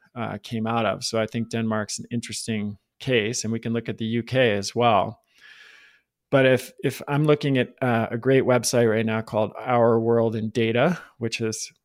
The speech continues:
uh, collated all of the, the covid data from around the world.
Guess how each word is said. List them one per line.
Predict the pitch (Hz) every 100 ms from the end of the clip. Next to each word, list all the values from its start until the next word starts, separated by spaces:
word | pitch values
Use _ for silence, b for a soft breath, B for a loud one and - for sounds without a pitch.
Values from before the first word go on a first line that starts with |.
| _ _ _ _ _ 160
uh, | 101 101 - _ _
collated | - 143 135 123 117 113
all | 120 127
of | 117
the, | 110 113 107
the | 113
covid | - 127 113 117 107
data | 117 113 107
from | - 107
around | 104 107 107
the | 104
world. | 110 113 98 104